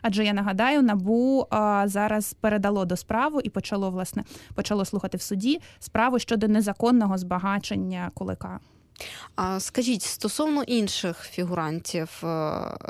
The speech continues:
Speaker 2: Ставицького і Клюєва, а,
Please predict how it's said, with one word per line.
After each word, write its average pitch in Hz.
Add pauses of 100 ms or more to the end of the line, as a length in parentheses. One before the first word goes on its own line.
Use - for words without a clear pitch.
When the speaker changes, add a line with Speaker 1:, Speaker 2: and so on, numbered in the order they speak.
(140)
Speaker 2:
Ставицького 202
і 214
Клюєва, 160
а, 160